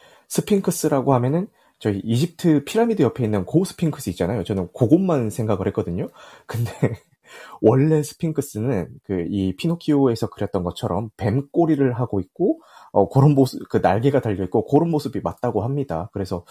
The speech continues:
저는 처음에 스핑크스라고 하길래, "응? 내가 아는 스핑크스는 그게 아닌데?"라고 생각을 했더니, 어, 그게 맞다고 하네요. 어, 바람피리님이, "아, 천사의 모습이 원래 이렇다"라고 하는데, 맞아요. 그 천사의 모습이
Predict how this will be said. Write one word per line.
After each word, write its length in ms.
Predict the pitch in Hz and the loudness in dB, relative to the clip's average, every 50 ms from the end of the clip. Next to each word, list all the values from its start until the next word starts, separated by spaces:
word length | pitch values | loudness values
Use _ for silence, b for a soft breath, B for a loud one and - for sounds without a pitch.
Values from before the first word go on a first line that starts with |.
| B B B B B | B B B B B
저는 180 | - 131 123 113 | -2 -2 -2 0
처음에 200 | - 180 160 143 | 0 0 0 0
스핑크스라고 600 | - - - - 196 180 175 - 156 143 131 117 | -2 -4 -4 -4 -4 -4 -2 0 0 2 2 2
하길래, 280 | 107 98 101 98 95 87 - | 2 0 0 -2 -2 -2 -2
"응? 140 | 156 349 427 - _ | -2 -2 -2 -4 _
내가 280 | - 101 98 113 147 131 | -2 -2 0 0 0 0
아는 120 | 135 135 | -2 -2
스핑크스는 640 | 127 - _ - 147 139 143 139 - 147 147 151 147 - - _ | -6 -8 _ -8 -4 -4 -4 -6 -4 -6 -6 -6 -8 -10 -16 _
그게 200 | - 135 - 170 | -8 -4 -2 0
아닌데?"라고 640 | 123 127 135 139 147 202 339 302 196 131 113 107 | 0 0 0 0 -2 -2 0 0 0 0 0 0
생각을 340 | 107 131 127 127 117 113 117 | -4 -4 -4 -2 -2 -2 -4
했더니, 400 | 151 151 _ 120 120 151 165 - b b b b b b b | -6 -4 _ -2 0 0 -2 -4 b b b b b b b
어, 140 | - 98 92 | -8 -8 -6
그게 200 | - - 127 143 | -4 -2 0 0
맞다고 340 | 117 104 - - 139 131 147 | 0 0 0 0 0 0 2
하네요. 240 | 156 151 123 139 156 B B B B B B B B B | 0 0 -2 -4 -6 B B B B B B B B B
어, 340 | 139 139 143 139 131 - | 2 4 6 4 4 2
바람피리님이, 840 | _ - 135 180 208 226 220 - - 208 208 190 185 185 208 190 127 - | _ 2 4 4 2 0 -2 -6 -6 -4 -4 -2 -2 -2 0 -2 -2 0
"아, 400 | - - - 139 143 160 170 135 - | -2 -2 0 2 2 2 0 -2 -4
천사의 480 | - - - 240 240 233 233 226 220 202 | -8 -8 -6 -6 -4 -2 0 0 0 2
모습이 500 | 175 160 151 - 160 165 165 156 147 143 | 2 0 0 0 -2 0 0 2 2 2
원래 300 | 120 101 101 110 113 117 | 2 2 2 2 2 2
이렇다"라고 500 | 104 101 107 - - 120 104 104 101 98 | 2 0 0 -4 -4 -4 -4 -2 -2 -2
하는데, 180 | 101 101 98 95 | -4 -2 -2 0
맞아요. 380 | 85 87 87 87 90 82 78 B B B B B B B B B B B _ | 2 2 0 2 -2 -4 -6 B B B B B B B B B B B _
그 320 | _ - 104 95 92 92 - | _ -6 -4 -4 -4 -4 -6
천사의 480 | - - 170 160 151 147 160 151 139 131 | -4 -2 0 0 0 2 4 4 4 4
모습이 720 | 120 117 113 - - 123 120 117 135 175 185 196 220 247 | 2 0 -2 -2 -2 -2 -2 0 0 2 2 2 0 -2